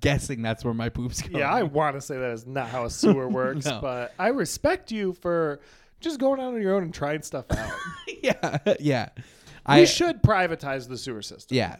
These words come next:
Speaker 1: So I, I don't have any tubes or anything. Um, I don't have any
Speaker 2: Yet.
Speaker 1: pipes yet. But, uh, about a foot and a half under my yard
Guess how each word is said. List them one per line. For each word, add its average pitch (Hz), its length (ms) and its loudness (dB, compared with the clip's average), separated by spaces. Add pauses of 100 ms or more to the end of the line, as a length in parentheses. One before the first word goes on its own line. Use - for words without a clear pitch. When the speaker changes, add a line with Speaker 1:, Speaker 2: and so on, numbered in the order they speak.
Speaker 1:
So 170 400 6
I, 156 240 6
I 147 60 0
don't 196 160 4
have 226 80 2
any 196 140 2
tubes 175 320 0
or 143 100 4
anything. 131 500 -2 (120)
Um, 120 160 0
I 123 120 0
don't 135 160 6
have 139 100 4
any 139 100 0
Speaker 2:
Yet. - 40 -2
Speaker 1:
pipes - 540 2 (280)
yet. 113 480 -2 (580)
But, 127 380 4 (520)
uh, 120 320 4
about 117 520 0
a 117 60 -8
foot 143 240 0
and 147 60 -2
a 139 60 4
half 131 360 0
under 131 300 0
my 120 140 0
yard 123 540 0